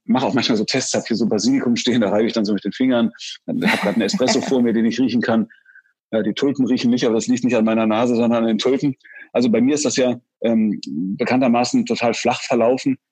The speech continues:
Ich habe zu keinem Zeitpunkt Fieber gehabt, zu keinem Zeitpunkt Husten,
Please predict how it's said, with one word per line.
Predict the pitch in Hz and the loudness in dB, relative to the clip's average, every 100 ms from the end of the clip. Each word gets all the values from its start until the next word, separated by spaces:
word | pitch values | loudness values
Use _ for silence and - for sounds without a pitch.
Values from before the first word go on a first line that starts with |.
| _ | _
Ich | - 120 | -8 -6
habe | - _ _ _ | -6 _ _ _
zu | - | -6
keinem | - 123 | 0 0
Zeitpunkt | 127 113 113 101 | 2 0 -2 -4
Fieber | 151 147 131 | -2 0 0
gehabt, | 113 113 | 0 -2
zu | 110 | -2
keinem | 120 113 | 0 0
Zeitpunkt | 110 101 110 - | 0 -2 -2 -2
Husten, | 156 156 - 156 151 | -2 -2 -2 -2 -4